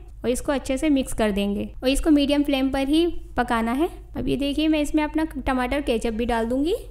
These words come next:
और ये बटर भी मैंने इसमें डाल दिया है और इनको, इन सब चीज़ों को अच्छे से मिक्स कर देना है और इसको हम पाँच मिनट और पकाएंगे।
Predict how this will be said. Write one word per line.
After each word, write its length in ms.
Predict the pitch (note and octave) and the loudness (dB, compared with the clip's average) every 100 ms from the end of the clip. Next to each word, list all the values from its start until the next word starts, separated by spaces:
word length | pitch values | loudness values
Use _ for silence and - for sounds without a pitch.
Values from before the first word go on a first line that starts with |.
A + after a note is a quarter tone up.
| - - | -14 -6
और 60 | |
ये 160 | C4 C#4+ | -4 -2
बटर 300 | B3+ B3 B3 | 0 0 0
भी 100 | B3 | 0
मैंने 220 | C4 B3+ | -2 -2
इसमें 240 | B3+ C4+ B3+ | -2 -2 0
डाल 180 | A#3+ A#3 | 0 0
दिया 160 | B3 | -2
है 140 | B3 D4 F4+ - - - - - A#3 | -2 -4 -6 -10 -18 -18 -18 -10 -6
और 60 | |
इनको, 240 | A#3+ B3+ D4 | -4 -4 -6
इन 260 | - C4 | -2 0
सब 220 | C#4+ C4+ C4+ | 0 -2 -2
चीज़ों 260 | C4+ C4 | -2 -2
को 80 | C4+ | -2
अच्छे 280 | C#4 - C4 | -4 -4 -2
से 120 | D4 | -2
मिक्स 260 | B3 A3 - | -2 -4 -4
कर 180 | A#3 A3+ | -4 -2
देना 220 | A#3 A#3+ | -2 -2
है 140 | D4 F#4 - - - - | -2 -4 -8 -16 -12 -2
और 60 | B3 | -2
इसको 220 | B3+ D#4 | 0 2
हम 120 | D#4 | 2
पाँच 300 | D#4+ C4 C#4 C#4+ | 4 0 0 0
मिनट 180 | D4 | 0
और 140 | C#4 G#3+ | 0 -2
पकाएंगे। 520 | G#3+ G#3 G3+ G3+ G#3+ | -2 -4 -4 -4 -6